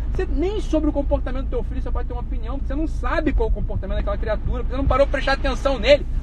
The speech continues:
um único minuto, no momento que ele tava agindo com qualidade. Esse é um problema, claro. Você chega em casa, né? Você chega em casa oito da noite, o moleque já tá do, quase dormindo, tá cansado, tá com fome, né? Tá todo cagado, tá tudo, né? Tá, tá, tá, tá sujo,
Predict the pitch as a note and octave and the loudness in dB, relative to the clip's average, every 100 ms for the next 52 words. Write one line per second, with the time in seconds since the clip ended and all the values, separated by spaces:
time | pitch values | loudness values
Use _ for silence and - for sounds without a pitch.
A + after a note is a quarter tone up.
0 | - C4+ D4+ D4+ D#4 C#4+ D4+ D4+ C4+ D#4 | 2 4 6 4 2 0 0 2 2 2
1 | B3 B3+ B3 C4+ C4+ B3+ B3 B3+ G#3+ D#3+ | 0 -2 -2 0 0 0 0 0 -2 -2
2 | C4 C#4 C#4 - A#3+ B3 - G#3 C#4 - | -2 -2 -2 -2 -2 -2 -2 -2 0 -2
3 | - - - D4 - A3 A3+ D4+ B3 B3 | -2 0 0 2 2 2 2 0 2 4
4 | D4+ - - - B3+ G3+ A#3 A3 G#3 G#3 | 4 2 -2 0 0 2 2 4 4 2
5 | - E3+ A#3 C4+ - D#3 F#3 F#3 F3 D#3+ | -2 0 0 -2 -2 -2 -2 0 2 2
6 | C#3 - - G3 A3 C4 - F#3+ F3+ F3+ | 2 0 2 4 4 2 0 0 0 0
7 | E3 E3+ F3+ - F3+ E3+ F#3+ D#3+ C4 A#3 | 0 0 0 4 4 4 0 0 0 0
8 | F#3 G#3 F3+ - A3+ - - A#3+ - F#3+ | 0 0 0 2 2 0 -2 -2 0 2
9 | C4 F3+ G3 - - - A3+ A3+ G3+ A#3+ | 2 2 0 0 0 0 2 4 4 2
10 | F#3 - F3 G3+ A3 - - - A#3 E3+ | 0 -4 -2 0 0 0 -2 0 2 2
11 | - C#4+ - A#3 C#4 | 2 -2 -2 0 0